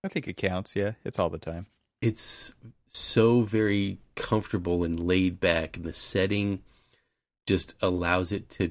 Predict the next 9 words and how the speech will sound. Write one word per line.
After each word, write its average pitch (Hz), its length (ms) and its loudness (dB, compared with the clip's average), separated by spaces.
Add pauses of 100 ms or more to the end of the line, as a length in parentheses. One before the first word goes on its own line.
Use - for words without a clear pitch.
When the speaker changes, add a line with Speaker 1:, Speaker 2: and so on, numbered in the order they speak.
(100)
Speaker 2:
be 87 480 2 (1300)
something 95 840 2
that 85 460 2 (240)
is, 85 360 -2 (220)
it, 98 180 -2
it's 98 260 -4
the 90 600 2
non-conference 95 880 -2
conference. - 800 -8